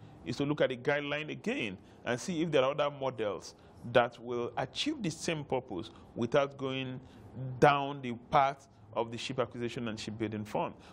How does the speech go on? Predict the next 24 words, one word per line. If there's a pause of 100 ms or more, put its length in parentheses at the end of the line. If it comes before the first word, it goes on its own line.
We
don't
want, (280)
uh,
a
case
where (240)
we
would
disburse
funds
and
we're
not
gonna
be
able
to
recover
it. (180)
Mind
you, (280)
the
funds